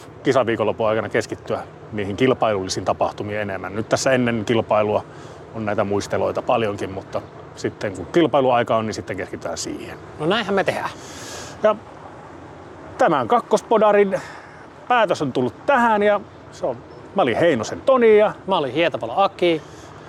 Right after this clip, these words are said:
Speaker 2: ja kanavahan oli rallit piste fi.
Speaker 1: Kiva, jos kuuntelit tänne saakka ja meille tosiaan palautetta voi laittaa. Ö, sosiaalisen median kana-, ka-, kautta voi laittaa palautetta ja myös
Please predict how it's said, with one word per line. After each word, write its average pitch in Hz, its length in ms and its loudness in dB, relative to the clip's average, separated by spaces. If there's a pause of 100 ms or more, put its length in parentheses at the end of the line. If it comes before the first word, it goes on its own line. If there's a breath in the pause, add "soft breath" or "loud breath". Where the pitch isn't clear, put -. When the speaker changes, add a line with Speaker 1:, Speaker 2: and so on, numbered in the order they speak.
(140 loud breath)
Speaker 2:
ja 151 80 -4
kanavahan 139 420 2
oli 120 120 -6
rallit 135 340 -2
piste - 200 -10
fi. 190 280 4 (680 loud breath)
Speaker 1:
Kiva, 247 220 4
jos 117 140 0
kuuntelit 202 420 4
tänne 240 280 4
saakka 180 440 0
ja 180 100 4
meille 190 220 2
tosiaan 151 480 4
palautetta 180 600 2
voi 87 180 -2
laittaa. 220 580 2 (760)
Ö, 104 40 -2
sosiaalisen 135 500 2
median 190 340 4
kana-, 196 280 0 (140)
ka-, 190 220 0
kautta 185 380 2
voi 175 140 6
laittaa 170 340 4
palautetta 156 720 2
ja 151 220 0
myös 151 520 -10